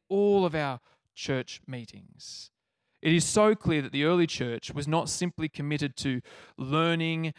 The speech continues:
and being so preoccupied with worshipping together that they forgot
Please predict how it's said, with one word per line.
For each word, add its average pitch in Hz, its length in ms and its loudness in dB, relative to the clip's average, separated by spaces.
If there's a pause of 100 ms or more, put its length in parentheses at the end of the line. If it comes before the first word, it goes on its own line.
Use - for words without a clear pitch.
(160)
and 135 180 -6
being 139 200 -4
so 190 220 0
preoccupied 165 720 -2
with 135 140 -8
worshipping 156 640 -4
together 135 360 -8
that 107 140 -14
they 135 140 -6
forgot 147 520 -6